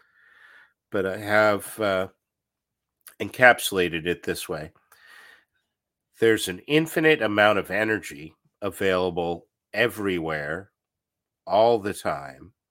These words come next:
for our physical healing, our psychic opening, and for harmonizing the planet. So I spent about half an hour unpacking that in one of the videos on my website.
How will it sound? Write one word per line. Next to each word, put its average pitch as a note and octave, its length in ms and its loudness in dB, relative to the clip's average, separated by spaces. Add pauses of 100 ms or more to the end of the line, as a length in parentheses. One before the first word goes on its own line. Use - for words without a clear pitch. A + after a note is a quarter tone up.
(800)
for A2+ 240 0
our F#2 180 4
physical A#2+ 580 -4
healing, C3+ 640 -10 (920)
our F#2 180 -6
psychic A#2 640 -4
opening, F2+ 720 -6 (1200)
and F2+ 180 -8
for F#2+ 160 -6
harmonizing G2 920 -2
the E2 100 -8
planet. E2+ 800 -8 (1900)
So E2+ 560 -6 (120)
I E2 100 -14
spent A#2+ 260 -4
about F#2 200 0
half G#2 320 2
an F#2 80 -2
hour F#2 520 2 (560)
unpacking G#2 720 -2
that A2+ 240 2
in F2+ 260 -6
one F2+ 120 -4
of E2+ 60 -10
the E2+ 200 -6
videos F2 360 -4
on E2 120 -4
my D#2+ 120 -4
website. A#2 680 -8